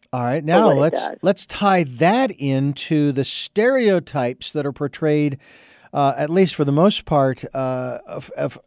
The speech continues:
Speaker 1: during my upbringing, my, uh, my growing, uh, older, uh, on television and the movies, where it's not a team effort. One of the spouses is always trying to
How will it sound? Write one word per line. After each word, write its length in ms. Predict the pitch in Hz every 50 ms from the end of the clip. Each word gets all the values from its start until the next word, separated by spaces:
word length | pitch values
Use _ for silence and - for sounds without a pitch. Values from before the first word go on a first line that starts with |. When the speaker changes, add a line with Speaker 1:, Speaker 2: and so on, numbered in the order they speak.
| - 131 143
Speaker 1:
during 240 | 127 156 147 127 117
my 260 | 120 135 170 233 220
upbringing, 500 | 156 131 110 104 127 123 127 135 135 127
my, 260 | 127 147 180 190 180 -
uh, 120 | - 135
my 220 | 135 135 139 165 190
growing, 480 | 160 135 131 127 123 127 123 123 127
uh, 160 | - - 131 120
older, 340 | - 135 127 127 127 135 135 _ _ _ - - - - - - _ -
uh, 240 | 147 147 143 143 139
on 140 | 151 147 143
television 540 | - - 175 170 160 147 147 127 143 143
and 100 | 139 135
the 40 | 135
movies, 640 | 131 143 180 226 240 185 143 123 120 127 127 - - _ _ - - - _ _ _
where 640 | - 127 139 165 170 170 170 170 165 165 160 156 147 - _ _ _ _ _ _ _ _ _ _ _ _ _ _ _ _ _ _ _ _ _ _ _ _ _ _ _ _ _ _
it's 360 | - 190 190 190 185 - - 160
not 520 | 156 147 151 160 175 175 202 240 262 - - -
a 80 | - 165
team 480 | - - - - 175 165 151 143 135 -
effort. 600 | - 127 120 110 - - 117 127 156 - - - - _ _ _ _ _ _ _ _ _ _ _ _ _ _ _ _ _ _ _ -
One 440 | - 123 120 131 147 170 196 233 240
of 240 | 247 180 185 180 156
the 100 | 165 156
spouses 720 | - - - - 160 147 143 139 - - 151 147 147 147
is 220 | 110 147 139 - - _ -
always 800 | 170 190 220 247 254 254 240 202 165 147 127 120 117 113 110 -
trying 720 | - - - - 185 185 185 185 180 175 165 156 151 147 139
to 720 | - - - - 160 151 147 147 143 143 139 139 135